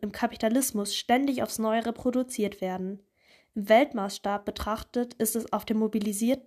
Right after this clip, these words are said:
mobilsten Kapital bisher noch nicht gelungen, den Revolten und den organisierten Rebellionen, die es selbst hervorruft, auf Dauer zu entkommen. Immer wenn das Kapital abwanderte,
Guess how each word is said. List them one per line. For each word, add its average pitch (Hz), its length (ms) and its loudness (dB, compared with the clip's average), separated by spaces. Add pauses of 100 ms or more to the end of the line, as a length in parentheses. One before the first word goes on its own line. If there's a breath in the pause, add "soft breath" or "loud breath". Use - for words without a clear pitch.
(600)
mobilsten 247 600 2
Kapital 208 520 -2
bisher 208 240 -4
noch 208 140 -6
nicht 247 180 -2
gelungen, 220 440 2 (480 loud breath)
den 220 100 0
Revolten 233 880 2
und 226 220 -4 (180)
den 226 220 2
organisierten 220 640 2
Rebellionen, 214 640 0 (560 loud breath)
die 240 80 0
es 233 160 -2
selbst 277 460 4
hervorruft, 220 760 0
auf 214 100 -2
Dauer 220 380 4
zu 254 120 2
entkommen. 196 580 -2 (840)
Immer 247 460 2
wenn 247 120 2
das 240 140 0
Kapital 247 640 2
abwanderte, 202 920 -2